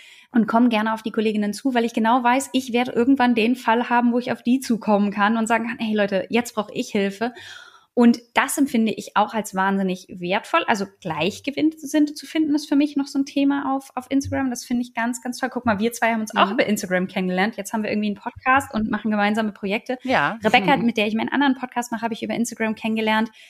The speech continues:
Speaker 1: Und das ist etwas, was ich zu Beginn total unterschätzt habe, weil ich war so total fokussiert auf, ich muss Patienten gewinnen und so, ähm, dass dieses Thema mit Mitarbeiter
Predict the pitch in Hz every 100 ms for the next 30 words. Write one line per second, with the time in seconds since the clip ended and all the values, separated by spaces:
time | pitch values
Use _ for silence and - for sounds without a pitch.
0 | - - _ 233 233 233 _ _ _ -
1 | 220 240 302 - 240 233 233 - - 214
2 | 202 202 - 240 254 - - _ - 202
3 | 202 233 214 - 214 208 196 - 190 -
4 | 165 175 - 233 202 202 208 - 196 -
5 | - - 196 185 180 - - - _ -
6 | 214 214 208 - - - 247 240 196 190
7 | 185 180 180 190 240 277 - 208 - 202
8 | 208 214 214 214 240 220 - 240 233 208
9 | 214 220 277 254 240 240 233